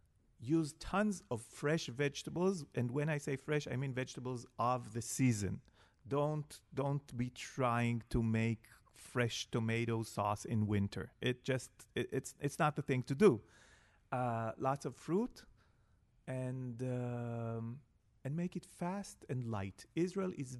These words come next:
very, very, very vegetarian friendly and super vegan friendly.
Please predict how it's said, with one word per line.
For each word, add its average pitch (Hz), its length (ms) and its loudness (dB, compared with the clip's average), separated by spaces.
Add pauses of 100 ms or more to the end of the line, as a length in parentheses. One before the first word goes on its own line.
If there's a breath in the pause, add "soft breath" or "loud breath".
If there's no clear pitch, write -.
(120)
very, 196 400 0
very, 151 440 -2
very 135 640 -4
vegetarian 131 720 -2
friendly 185 540 -2
and 139 120 -2
super 208 340 -4
vegan 156 440 0
friendly. 104 440 -4